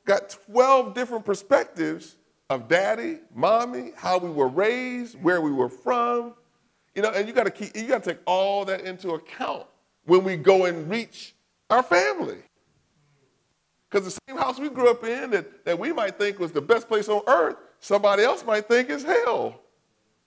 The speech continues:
So if you got them two range of, and then you come and y'all gonna disagree.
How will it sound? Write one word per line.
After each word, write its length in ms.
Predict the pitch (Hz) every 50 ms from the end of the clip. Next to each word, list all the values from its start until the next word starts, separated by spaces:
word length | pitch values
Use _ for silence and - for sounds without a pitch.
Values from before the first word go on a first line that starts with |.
| _ _ _ _ _ _
So 100 | - -
if 60 | 427 247
you 100 | - 359
got 200 | 302 240 - -
them 140 | 262 247
two 220 | - - 269 262 233
range 360 | 202 240 254 254 269 233 240
of, 100 | 240 220 220 226 - -
and 140 | 208 233
then 100 | 247 254
you 140 | 254 262 254
come 240 | 262 - 269 254 247
and 180 | 220 220 208 - - _ _ _ _ _ _ _ _
y'all 200 | - 214 247 294
gonna 160 | 269 233 190
disagree. 680 | 180 233 240 - 370 311 262 403 453 466 427 - - -